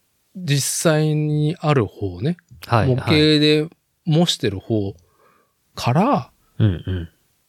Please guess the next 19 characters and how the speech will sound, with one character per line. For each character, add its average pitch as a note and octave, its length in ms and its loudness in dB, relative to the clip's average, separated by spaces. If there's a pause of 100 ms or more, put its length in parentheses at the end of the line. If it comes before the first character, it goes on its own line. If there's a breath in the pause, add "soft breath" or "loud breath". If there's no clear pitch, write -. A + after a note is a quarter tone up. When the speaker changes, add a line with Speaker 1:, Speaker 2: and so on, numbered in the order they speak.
(360)
Speaker 1:
じ-、 C#3+ 260 0 (560)
実 D3+ 320 0
写 - 580 -2
か A3+ 160 -2
ら A3 500 0 (440)
模 C#3 260 2
型 E3+ 320 0
と E3 120 -2
し - 80 -8
て E3+ 120 0
模 D#3 220 4
し F3 100 -4
た C3 180 0
も A2+ 160 0
の G#2+ 160 -2
に、 C#3 240 0 (400 loud breath)
ね、 C#3 280 -2 (140)
こ A2+ 360 -2
う、 - 80 -12